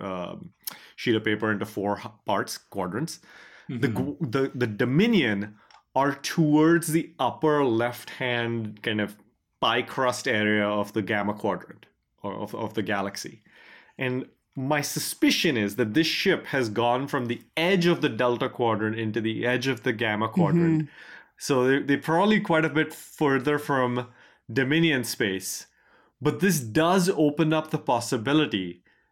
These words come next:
Speaker 1: the Protostar could make its way to the Bajoran wormhole in the Gamma Quadrant as a way to get back to Federation space instead of flying
Speaker 2: Oh,
Speaker 1: all
Speaker 2: oh, interesting, yeah.
Speaker 3: Yeah.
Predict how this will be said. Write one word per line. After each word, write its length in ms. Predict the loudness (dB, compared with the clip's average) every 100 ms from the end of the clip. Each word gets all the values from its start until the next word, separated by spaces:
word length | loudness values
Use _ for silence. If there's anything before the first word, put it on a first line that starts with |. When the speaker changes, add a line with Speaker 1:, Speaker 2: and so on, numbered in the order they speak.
| -12
Speaker 1:
the 220 | -6 -4
Protostar 680 | 0 2 2 0 0 0
could 140 | 0 -2
make 300 | -2 -2 -2
its 140 | -4
way 500 | -2 0 2 0 -2 -10 _ _ _ _
to 640 | -2 2 4 4 2 0 -10 _
the 100 | -2
Bajoran 640 | 0 0 2 2 0 -2
wormhole 680 | 0 2 4 2 -2 -4 -8 -16 _ _ _ _ _ _ _ _ _ _ _
in 120 | -2
the 80 | 0
Gamma 300 | 2 2 2
Quadrant 440 | 0 0 0 -2 -4
as 100 | -2
a 60 | 0
way 160 | 0
to 60 | 0
get 280 | -2 -4 -4
back 180 | -4 -4
to 60 | -4
Federation 500 | -4 0 -2 -2 -6
space 300 | -4 -4 -4
instead 300 | -10 -4 -2
of 260 | -2 -6 -20 _ _ _ _ _ _ _ _ _ _ _
flying 520 | -10 0 2 2 2
Speaker 2:
Oh, 160 | 2 2
Speaker 1:
all 220 | 0 2
Speaker 2:
oh, 220 | 2 0
interesting, 540 | -2 -2 -4 -2 -2 0
yeah. 300 | 0 0 -4 -10 -4
Speaker 3:
Yeah. 360 | 0 2 2